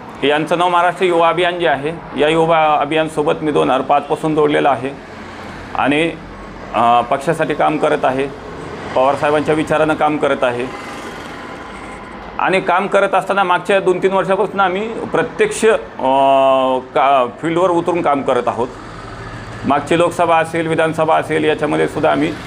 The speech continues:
काम केलेलं आहे, चांगल्यापैकी परफॉर्मन्स दिलेला आहे. आणि पक्षाने हे जे आमची निष्ठा असेल किंवा आमचं कार्य असेल, आम्ही यापूर्वी केलेलं, अ, जनतेसाठीचं कार्य असेल, हे पाहून आम्हाला काही हरकत नाही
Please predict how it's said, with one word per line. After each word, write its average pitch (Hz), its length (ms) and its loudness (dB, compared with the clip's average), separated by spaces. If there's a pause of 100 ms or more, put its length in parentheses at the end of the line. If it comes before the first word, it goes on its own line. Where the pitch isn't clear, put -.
(460)
काम 143 180 2
केलेलं 147 300 2
आहे, 139 200 0
चांगल्यापैकी 147 680 -2
परफॉर्मन्स 135 460 0
दिलेला 110 260 2
आहे. - 300 -8 (1200)
आणि 143 240 -2
पक्षाने 208 640 0
हे 190 240 4
जे 214 180 4
आमची 196 380 0
निष्ठा 190 320 -2
असेल 180 320 0
किंवा 175 160 2
आमचं 170 180 0
कार्य 170 260 2
असेल, 160 420 0 (760)
आम्ही 160 260 4
यापूर्वी 175 340 4
केलेलं, 180 500 6
अ, 139 440 4
जनतेसाठीचं 151 640 0
कार्य 147 240 2
असेल, 135 320 0 (920)
हे 165 80 2
पाहून 190 300 2
आम्हाला 196 420 2
काही 196 260 0
हरकत 175 380 0
नाही 147 260 -2